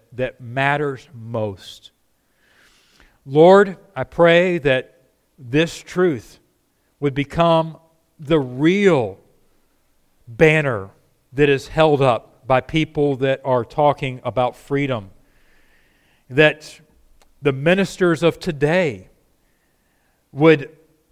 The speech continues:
again echo their, their forerunners in the, the black churches of bygone days and say, "Listen, what is the condition with regard to your souls? Are you free there?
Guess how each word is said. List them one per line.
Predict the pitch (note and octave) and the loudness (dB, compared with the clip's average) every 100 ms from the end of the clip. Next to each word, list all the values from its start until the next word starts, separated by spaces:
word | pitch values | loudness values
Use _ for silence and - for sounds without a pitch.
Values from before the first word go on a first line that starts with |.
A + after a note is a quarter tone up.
| - | -6
again | C#3+ B2+ E3+ E3 C3 | -4 2 2 2 0
echo | D3+ F3+ - E3 A#2 G#2 G2+ _ | 0 0 2 0 0 -4 -12 _
their, | D3 E3 D3 - - | 2 4 2 -4 -6
their | D#3 D3 | -4 -4
forerunners | - E3 F3+ F#3 D3+ A#2 F#2+ _ - - - _ _ _ _ _ _ _ _ | -4 0 2 4 2 -2 -8 _ -20 -20 -20 _ _ _ _ _ _ _ _
in | D3+ D#3+ D#3+ D3+ | -2 0 0 -4
the, | C#3 C#3+ C3+ C3 | -4 -2 -4 -4
the | C#3+ | -6
black | B2 D3 E3 E3 | 0 0 0 -2
churches | - E3 D#3+ - C3 | -6 -4 -4 -8 -8
of | B2+ A2 | -8 0
bygone | C#3 D#3+ D#3+ D3 C#3 B2 | 4 4 4 -2 -2 -4
days | A2+ G#2 - - - _ _ _ _ _ - | -6 -8 -16 -20 -20 _ _ _ _ _ -12
and | C3+ B2+ | -10 -8
say, | D#3+ C#3+ | -2 0
"Listen, | C#3 D#3+ F3 F3 C3+ A2+ _ _ _ _ _ _ | 2 0 0 -4 -6 -8 _ _ _ _ _ _
what | C3 F3 | 4 4
is | F#3 D3+ | 4 0
the | E3 | -8
condition | D#3 C#3 D3+ E3+ - D#3+ B2+ A#2+ | -8 -2 0 0 -2 -6 -6 -6
with | C#3+ D3+ | -4 -2
regard | C#3+ C3+ D#3 D#3+ D3 | -4 2 6 6 2
to | D3+ | -6
your | C#3 | -6
souls? | A#2+ - G3 F#3+ F#3+ A#2+ - _ - - _ _ _ _ _ _ _ _ - | -10 -4 4 6 6 2 -6 _ -20 -20 _ _ _ _ _ _ _ _ -4
Are | C#3 | -2
you | D3 D3 | -2 -4
free | - E3 F#3 F3+ E3+ | -6 2 4 4 2
there? | C#3 E3+ F#3+ C#3 G2 | 2 2 2 0 -4